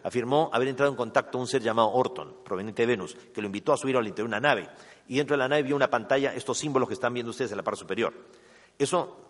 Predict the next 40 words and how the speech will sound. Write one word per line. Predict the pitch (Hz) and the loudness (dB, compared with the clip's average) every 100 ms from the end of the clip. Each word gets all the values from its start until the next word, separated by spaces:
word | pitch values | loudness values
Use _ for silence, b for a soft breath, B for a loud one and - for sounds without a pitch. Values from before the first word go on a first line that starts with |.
| - | -20
salió | - 117 123 147 147 - - - | -4 -2 2 0 0 -14 -20 -18
dibujado | 101 101 - 143 147 139 | -10 -6 4 10 10 8
y | 123 92 | 4 0
grabado, | 92 104 127 139 | -2 6 6 6
está | 113 123 | 4 0
un | 120 | 2
libro | 127 127 117 | 2 6 6
de, | 92 - - - - | 4 -4 -18 -20 -12
de | 98 95 92 87 - - | -6 -2 -2 -6 -12 -10
George | 101 120 | -4 2
Adamski | 120 123 - 143 | 4 4 0 -6
en | 104 | -6
los | 101 98 | -6 -6
años | 113 | -6
cincuenta. | - 87 90 78 - - _ _ _ _ _ _ _ - B B B | -8 -6 -8 -8 -14 -18 _ _ _ _ _ _ _ -20 B B B
Pues | - 127 - - - | 0 0 0 -8 -10
en | 110 | -6
los | 107 | -2
años | 160 196 | 0 0
sesenta, | 131 - 123 90 - 104 - B | 0 0 -2 -4 -10 -10 -12 B
un | 123 | -6
grupo | 131 151 135 | -2 4 4
de | 113 | 4
antropólogos | 101 - 104 160 160 117 98 | 0 -4 -2 4 4 4 0
franceses | - 98 90 135 113 - - - | -2 -2 0 -4 -4 -6 -8 -10
encontró | 104 101 101 98 143 110 - - | -8 -6 -6 2 2 2 -6 -8
en | 104 | -6
la | |
selva | - 147 127 | -2 2 2
amazónica | 107 95 151 143 - 165 | 2 0 0 -2 -4 -6
petroglifos | - - 180 180 170 135 135 165 127 107 | -6 -2 2 2 4 2 2 0 -2 -6
que | 104 | -8
tienen | 131 143 | -4 2
más | 143 | 2
de | |
dos | 131 113 | 4 0
mil | 147 175 | 0 0
años | 156 147 123 | 0 0 -2
de | |
antigüedad, | 107 107 101 95 | -2 -4 -2 -2